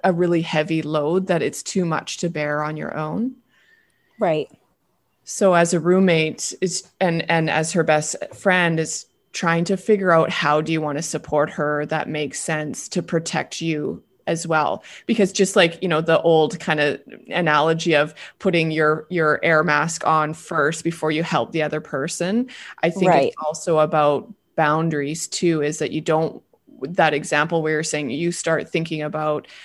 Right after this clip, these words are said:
Speaker 1: um, food in troubling ways, you know, she wouldn't want you to do that. And more
Speaker 2: Mm-hmm.
Speaker 1: importantly, I think that you wanna keep yourself safe.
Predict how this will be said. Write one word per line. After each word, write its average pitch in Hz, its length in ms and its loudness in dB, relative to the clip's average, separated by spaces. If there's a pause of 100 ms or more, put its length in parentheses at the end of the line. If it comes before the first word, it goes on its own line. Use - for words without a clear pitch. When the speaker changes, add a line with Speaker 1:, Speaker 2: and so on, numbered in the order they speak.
(140)
Speaker 1:
um, 151 360 -2
food 156 640 -2
in 170 120 -2
troubling 156 460 -2
ways, 156 500 -2 (280)
you 190 80 -6
know, 170 200 2
she - 320 0
wouldn't 185 260 4
want 156 240 0
you 160 100 0
to 147 80 -2
do 143 300 -6
that. 202 400 0
And 165 320 -2
more 190 260 6
Speaker 2:
Mm-hmm. 180 80 2
Speaker 1:
importantly, 156 960 -4
I 170 100 -2
think 160 260 -6
that 151 140 -2
you 147 120 -6
wanna 147 280 -6 (240)
keep - 280 -8
yourself - 500 -10
safe. - 640 -10